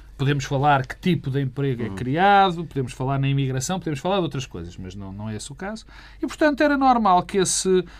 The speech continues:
Speaker 1: eh, seria até normal que este desvio, eh, tivesse esse, esse ajuste. Mas há aqui uma decisão política. E o Pedro, nesse aspecto, tem razão. Há uma decisão política nesta base. Esta base, há aqui uma compreensão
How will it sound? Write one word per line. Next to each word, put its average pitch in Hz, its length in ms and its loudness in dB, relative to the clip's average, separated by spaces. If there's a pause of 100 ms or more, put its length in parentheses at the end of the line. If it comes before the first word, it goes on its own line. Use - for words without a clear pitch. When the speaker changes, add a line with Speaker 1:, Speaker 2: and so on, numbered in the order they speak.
(160)
Speaker 1:
eh, 170 140 -2
seria 175 340 4
até 156 200 0
normal 156 460 2
que 185 180 0
este - 300 2
desvio, 143 600 0 (300)
eh, 143 360 -4
tivesse 135 600 -6
esse, - 360 -8
esse 127 200 -8
ajuste. 87 320 -14 (500)
Mas 302 140 -4
há 311 80 0
aqui 285 160 -6
uma 285 160 -6
decisão 269 320 -8
política. 240 560 -14 (160)
E 113 100 -6
o 135 60 -4
Pedro, 208 240 -6
nesse 208 220 -8
aspecto, 151 300 -10
tem 156 100 -8
razão. 165 360 -12 (800)
Há 170 180 8
uma 220 200 2
decisão 151 420 -4
política 190 760 -8 (600)
nesta 170 340 -4
base. - 460 -16 (100)
Esta 110 280 -10
base, 233 400 -2
há 170 160 2
aqui 165 240 -4
uma 147 160 -6
compreensão 233 760 -4